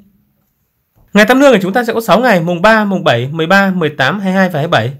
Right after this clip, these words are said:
Đó, đó là những ngày Tam Nương mà cần phải tránh. Thì ngày mùng ba nó sẽ rơi vào ngày Bính Tý này. Ngày mùng bảy thì nó sẽ rơi vào ngày Canh,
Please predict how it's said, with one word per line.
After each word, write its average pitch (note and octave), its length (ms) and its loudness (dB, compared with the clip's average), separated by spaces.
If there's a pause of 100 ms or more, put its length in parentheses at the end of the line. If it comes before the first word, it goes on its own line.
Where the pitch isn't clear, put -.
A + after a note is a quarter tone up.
(520)
Đó, - 180 -8 (120)
đó C#3 100 -6
là F#3 80 0
những E3+ 180 -4
ngày D#3+ 340 0
Tam F3+ 140 2
Nương G3+ 240 0
mà C#3 80 -10
cần C#3 120 -2
phải A#2 80 -2
tránh. E3 260 -2 (600)
Thì G#3 100 -2
ngày G#3+ 120 2
mùng G3 160 2
ba A#3+ 180 4
nó A3+ 80 0
sẽ G#3+ 160 -6
rơi A3+ 200 2
vào F#3 140 0
ngày D#3+ 340 -2
Bính F3+ 180 -8
Tý E3 160 -2
này. F#3+ 200 -2 (500)
Ngày F3+ 120 0
mùng F#3+ 160 2
bảy C#3 260 4
thì E3+ 140 -4
nó D#3 80 0
sẽ - 120 -8
rơi G#3 160 0
vào F#3 100 2
ngày D3+ 120 0
Canh, F#3+ 360 -2